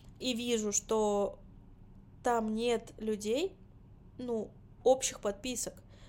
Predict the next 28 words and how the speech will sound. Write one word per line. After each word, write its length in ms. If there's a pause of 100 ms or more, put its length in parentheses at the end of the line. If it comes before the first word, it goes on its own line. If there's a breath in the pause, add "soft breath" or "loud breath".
(140 soft breath)
То 80
есть 140
я 100
думала, 240
может, 220
через 300
визажистов, 680
может, 280
через 260
стилиста, 480
может, 300 (280)
еще 300
как-то. 340 (460 loud breath)
Но 80
нет. 420 (840)
Даже 320
те, 260
кто 300
вот 180
у 40
нас, 300
э, 420 (600)
короче, 380
у 80
нас 200
было 160
две 180
рекламы. 520